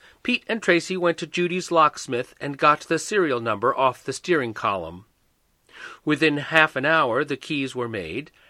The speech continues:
and an extra set for Pete. By mid-morning they were back at Tracy's car, where Pete reinstalled the column. They were back in Charleston by noon,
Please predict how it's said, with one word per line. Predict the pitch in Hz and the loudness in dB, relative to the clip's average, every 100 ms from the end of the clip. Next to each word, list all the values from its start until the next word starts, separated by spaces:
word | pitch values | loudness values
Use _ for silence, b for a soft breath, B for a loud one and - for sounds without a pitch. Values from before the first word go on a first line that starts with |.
| b | b
and | - 131 127 | -2 0 0
an | 127 135 | 0 2
extra | 180 - 104 | 2 0 -10
set | - 101 107 | -6 -6 -6
for | - 139 | -10 -8
Pete. | - 160 107 - - _ _ _ _ _ _ _ _ B B B - | -4 -4 -4 -12 -20 _ _ _ _ _ _ _ _ B B B 2
By | 143 147 | 6 6
mid-morning | 147 170 147 196 190 101 90 | 6 2 2 4 4 4 -4
they | 127 131 | -2 0
were | 131 135 | 2 2
back | 135 131 135 | 6 4 4
at | 156 | 0
Tracy's | - 156 - 160 | 0 0 0 -8
car, | - 226 180 98 - - B B | 0 4 4 2 -6 -14 B B
where | 170 165 | 4 4
Pete | 165 180 160 156 | 2 -4 -4 -2
reinstalled | 151 147 147 - 170 135 120 | -2 -2 -4 0 2 4 0
the | 127 123 | -4 -6
column. | - 143 131 107 107 123 _ _ _ _ _ _ b b b | 0 2 2 -2 -8 -14 _ _ _ _ _ _ b b b
They | - 143 | 0 2
were | 143 | 4
back | 139 143 147 | 6 6 6
in | 165 | -2
Charleston | - 190 160 - - 170 | 2 6 6 4 -4 -2
by | 160 165 | 2 2
noon, | 175 175 131 131 | 4 4 2 -2